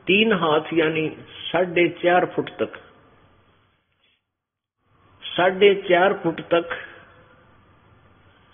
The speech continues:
उपजाऊ जमीन नहीं रहेगी। साढ़े चार फुट तक नीचे नीचे कोई उपजाऊ अंश पृथ्वी पर नहीं रहेगा। अब आप देख रहे हो, किसान फसल तैयार करते हैं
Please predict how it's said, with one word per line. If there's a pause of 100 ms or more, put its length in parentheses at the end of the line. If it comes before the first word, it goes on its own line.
(540)
उपजाऊ
जमीन
नहीं
रहेगी। (720)
साढ़े
चार
फुट
तक
नीचे
नीचे (580)
कोई
उपजाऊ
अंश
पृथ्वी
पर
नहीं
रहेगा। (300)
अब
आप
देख
रहे
हो, (1000)
किसान (720)
फसल
तैयार
करते
हैं